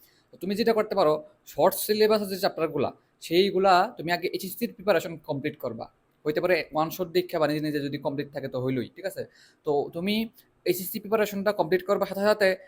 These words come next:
শর্ট সিলেবাসের চ্যাপ্টারগুলা তুমি একদম মেডিকেল স্টাইলে পড়ে ফেলবা। আবার কিছু কিছু চ্যাপ্টার আছে শর্ট সিলেবাসে, যেমন ধরো পরিমাণগত রসায়ন, ওইখানে কিন্তু পুরাটা শর্ট সিলেবাসে নাই। তুমি কি করবা? শর্ট সিলেবাসের পার্টটা সহকারে ফুল সিলেবাস যে অল্প একটু পার্ট আছে সেটা সব পড়ে ফেলবা। অর্থাৎ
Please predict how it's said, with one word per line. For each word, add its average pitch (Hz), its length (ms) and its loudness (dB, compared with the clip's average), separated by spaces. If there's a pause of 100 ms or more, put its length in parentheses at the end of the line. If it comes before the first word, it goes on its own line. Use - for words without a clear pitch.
(140)
শর্ট 196 240 4
সিলেবাসের 233 400 2
চ্যাপ্টারগুলা 214 680 4 (200)
তুমি 165 240 -6
একদম 160 460 -4 (160)
মেডিকেল 165 300 4
স্টাইলে 170 220 0
পড়ে 135 160 -2
ফেলবা। 120 320 -6 (340)
আবার 180 160 2
কিছু 196 280 -2
কিছু 208 160 -2
চ্যাপ্টার 175 340 2
আছে 135 100 -4
শর্ট 139 140 -8
সিলেবাসে, 127 360 -2
যেমন 151 220 -2
ধরো 170 260 4 (300)
পরিমাণগত 202 460 0
রসায়ন, 127 440 -2 (100)
ওইখানে 185 240 -2
কিন্তু 202 320 -6 (260)
পুরাটা 226 280 2
শর্ট 202 220 -4
সিলেবাসে 151 320 -2
নাই। 117 220 -2
তুমি 190 220 -8
কি 196 80 -8
করবা? 214 340 0 (320)
শর্ট 190 260 -2
সিলেবাসের 226 460 -2
পার্টটা 208 300 0
সহকারে 208 400 2
ফুল 175 160 -4
সিলেবাস 196 360 -4
যে 208 60 -2
অল্প - 400 0
একটু 220 140 -2
পার্ট 175 200 0
আছে 156 140 -8
সেটা 156 180 -4
সব 156 200 -2
পড়ে 143 140 2
ফেলবা। 113 320 -6 (280)
অর্থাৎ 214 260 0